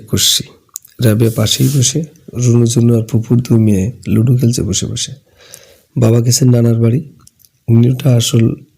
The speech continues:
এমন সময়। হাসি মুখে বলল, "দাদা তোমাকে ডাকে।" নতুন দুলাভাই ইঞ্জিনিয়ার সাহেব। রুনু লজ্জায় লাল হয়ে ওঠে।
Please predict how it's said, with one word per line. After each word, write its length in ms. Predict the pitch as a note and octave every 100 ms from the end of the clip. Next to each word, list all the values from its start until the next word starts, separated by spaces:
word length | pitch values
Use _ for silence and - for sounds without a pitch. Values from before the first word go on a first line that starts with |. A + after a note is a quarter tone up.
| - -
এমন 200 | A#2+ A2+
সময়। 300 | A2+ - F#2+ - - _ _ _ _ _ - - _ _ _ _
হাসি 260 | - A#2 C3+
মুখে 200 | B2+ B2+
বলল, 240 | A#2+ A2+
"দাদা 480 | A2+ A2+ G#2+ A#2+ D3 - _ _ -
তোমাকে 300 | A2+ A2+ A2
ডাকে।" 400 | G2+ G2 - B2+ - _ _ _ _ _ _ _ _ _ _ _ _ _
নতুন 260 | B2+ B2 B2
দুলাভাই 400 | C3 B2 B2 C#3
ইঞ্জিনিয়ার 420 | C3 G#2+ G#2 G#2
সাহেব। 300 | F#2+ - - - _ _ _ _ _ - - _ _ _ _ _ -
রুনু 200 | B2 B2+
লজ্জায় 400 | A#2+ A#2+ - A2
লাল 200 | G#2 G#2
হয়ে 140 | G2+
ওঠে। 240 | F2+ -